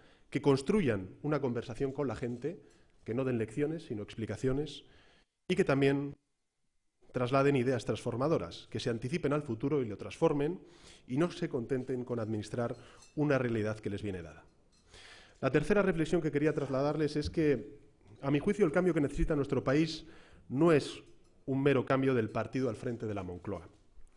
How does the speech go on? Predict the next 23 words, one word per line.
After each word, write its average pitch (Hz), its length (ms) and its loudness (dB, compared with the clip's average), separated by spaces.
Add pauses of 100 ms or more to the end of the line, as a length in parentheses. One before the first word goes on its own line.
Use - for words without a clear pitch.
(560)
Y 131 140 4
ese 175 120 4
tipo 160 220 6
de 127 80 6
cambio, 160 360 2 (100)
como 110 180 -2
ocurrió 120 300 -2
en 139 80 0
la 131 80 -2
década 131 300 -2
de 113 80 0
los 107 120 -4
ochenta, 135 540 -2 (140)
solo 170 340 0
puede 151 180 0
abordarlo 131 760 -4
un 156 160 -6
gran 135 220 -4
partido 113 400 -4
como 104 160 -4
el 92 60 -6
Partido 98 340 -6
Socialista. 90 600 -12